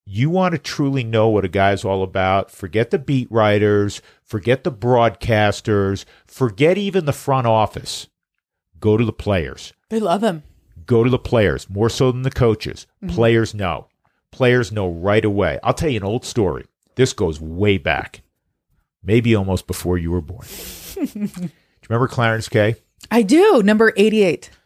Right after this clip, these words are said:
Speaker 1: Clarence Kay, terrific tight end for the Broncos.
Speaker 2: Yes.
Speaker 1: Do you remember one year out of Syracuse, they drafted a nose tackle? Oh, man, people are right now at home going, I,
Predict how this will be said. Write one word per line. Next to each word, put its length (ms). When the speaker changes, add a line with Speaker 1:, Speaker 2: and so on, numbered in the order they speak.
Speaker 1:
Clarence 340
Kay, 240
terrific 460
tight 220
end 220
for 140
the 60
Broncos. 340
Speaker 2:
Yes. 480
Speaker 1:
Do 120
you 160
remember 560
one 300
year 500
out 160
of 100
Syracuse, 1080
they 200
drafted 760
a 80
nose 520
tackle? 760
Oh, 220
man, 500
people 280
are 140
right 260
now 160
at 60
home 220
going, 240
I, 140